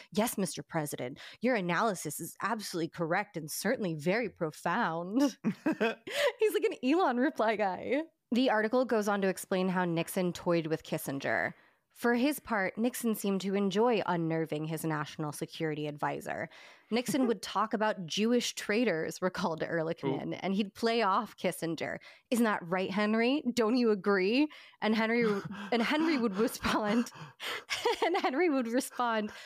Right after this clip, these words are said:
Speaker 1: "Well, Mister President, there are Jews, and then there are Jews."
Speaker 2: <gasps>
Speaker 1: Once, <laughs> yeah. Once, when Nixon phoned with a particularly crude rant, a top N S C aide asked,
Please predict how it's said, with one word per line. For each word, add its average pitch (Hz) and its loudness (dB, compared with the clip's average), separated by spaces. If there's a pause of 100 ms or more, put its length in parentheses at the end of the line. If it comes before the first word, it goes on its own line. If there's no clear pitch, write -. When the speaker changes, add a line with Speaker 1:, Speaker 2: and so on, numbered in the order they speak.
(260)
Speaker 1:
"Well, 311 4
Mister 262 0
President, 185 0 (240)
there 302 2
are 240 2
Jews, 208 4 (100)
and 247 2
then 240 2
there 208 2
are 170 2
Jews." 175 -2 (180)
Speaker 2:
<gasps> - -12
Speaker 1:
Once, 339 2 (180)
<laughs> 415 -2
yeah. 185 -4 (640)
Once, 269 -2
when 220 2
Nixon 233 0
phoned 220 0
with 202 -2
a 196 2
particularly 226 0
crude 180 -2
rant, 170 -2
a 190 -4
top 226 -2
N 214 2
S 196 0
C 254 -2
aide 175 0
asked, 175 -4